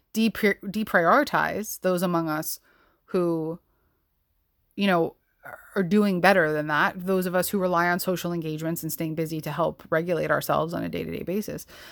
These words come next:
I work with a lot of clients, and just generally, I speak to a lot of people who are struggling right now. They're trying to figure out how to fill up their cup, so to speak, so that they have energy to keep adapting to this ever-changing situation.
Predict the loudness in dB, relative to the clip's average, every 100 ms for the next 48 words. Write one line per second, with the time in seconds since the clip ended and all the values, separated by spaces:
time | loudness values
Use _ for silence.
0 | 0 4 6 4 0 2 0 -2 -8 -10
1 | -10 -12 -14 -10 -2 0 0 -2 -6 -6
2 | -2 0 0 0 -2 -4 -4 -8 -6 -2
3 | -2 0 -2 0 -2 -2 -18 -20 -20 _
4 | 2 4 8 8 6 0 -4 -10 -14 -8
5 | -8 0 2 2 0 0 2 2 4 2
6 | 2 2 2 2 -4 0 0 0 -4 -16
7 | -8 -6 -6 -8 -10 -12 _ _ _ _
8 | _ _ _ -4 4 4 6 4 4 4
9 | 2 2 0 6 6 4 -8 -8 -12 -12
10 | -14 -8 -6 -2 -4 0 2 2 0 -10
11 | -8 -8 -12 -6 -6 -6 -6 -6 -6 -8
12 | -10 -10 -12 -12 -12 -12 -12 -14